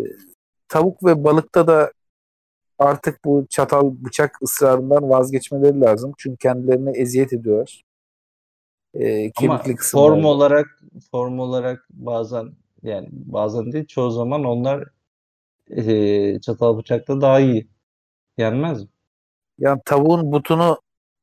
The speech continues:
Speaker 1: çatal bıçakla mı daha iyi yersin yoksa kemiğinden tutarak mı daha iyi yersin?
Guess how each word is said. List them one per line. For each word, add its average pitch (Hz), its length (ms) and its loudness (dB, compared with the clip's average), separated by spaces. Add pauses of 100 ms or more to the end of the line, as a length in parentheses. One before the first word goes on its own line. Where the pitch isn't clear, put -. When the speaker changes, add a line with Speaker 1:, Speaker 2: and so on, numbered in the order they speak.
Speaker 1:
çatal 160 400 0
bıçakla 180 340 0
mı 151 160 0
daha 120 160 6
iyi 113 120 4
yersin 113 340 2
yoksa 165 280 -4
kemiğinden 160 560 0
tutarak 170 400 0
mı 110 100 -6
daha 104 180 2
iyi 101 100 -2
yersin? - 380 -10